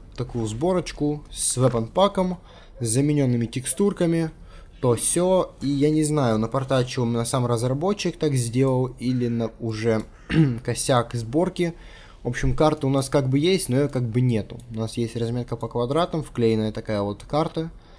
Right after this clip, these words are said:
А, но нашего местоположения ни заданий здесь нет. Ну, возможно, здесь будет какая-то отсылка к этим квадратам, типа «ищи в квадрате там Б два». А так у нас вот стандартные три локации З П шных.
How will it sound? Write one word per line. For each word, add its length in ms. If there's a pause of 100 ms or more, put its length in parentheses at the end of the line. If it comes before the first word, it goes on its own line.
(1200)
А, 180
но 440
нашего 320
местоположения 680
ни 100
заданий 420
здесь 400
нет. 340 (340)
Ну, 280
возможно, 500
здесь 160
будет 260
какая-то 300
отсылка 440
к 60
этим 200
квадратам, 520
типа 280
«ищи 240
в 60
квадрате 440
там 240
Б 120
два». 320 (840)
А 100
так 240
у 20
нас 220
вот 160
стандартные 680 (680)
три 180
локации 500
З 140
П 160
шных. 240